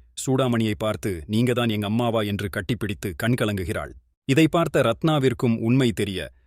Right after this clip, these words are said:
சூடாமணி மடியில் படுத்து, "நீங்க எங்களை விட்டு எங்கேயும் போகாதீங்க" என்று பேசி கண்கலங்குகின்றனர். சூடாமணி உங்களுக்காக தான் ஜெயிலில் இருக்கேன் என்ற விஷயத்தை சொல்ல, இதை வீராவும் கனியும் கேட்டுவிட,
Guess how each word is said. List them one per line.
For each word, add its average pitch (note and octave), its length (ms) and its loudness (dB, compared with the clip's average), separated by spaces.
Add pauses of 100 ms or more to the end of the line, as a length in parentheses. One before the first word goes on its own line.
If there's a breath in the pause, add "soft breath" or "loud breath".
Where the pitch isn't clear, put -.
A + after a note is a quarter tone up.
(120)
சூடாமணி F3+ 520 6
மடியில் A#2 420 4
படுத்து, A#2+ 480 2 (180)
"நீங்க D3+ 260 6
எங்களை D3+ 320 4
விட்டு C#3 220 0
எங்கேயும் C#3 480 4
போகாதீங்க" B2 520 4
என்று G#2 240 0
பேசி A#2 420 0
கண்கலங்குகின்றனர். G2+ 880 0 (560)
சூடாமணி F#3 440 4
உங்களுக்காக C#3+ 600 4
தான் C#3 200 2
ஜெயிலில் C3+ 360 4
இருக்கேன் B2+ 380 2
என்ற A2+ 240 2
விஷயத்தை G#2+ 460 0
சொல்ல, F#2+ 440 -2 (120)
இதை C3 240 4
வீராவும் C3+ 540 2
கனியும் B2+ 440 4
கேட்டுவிட, F#2+ 460 0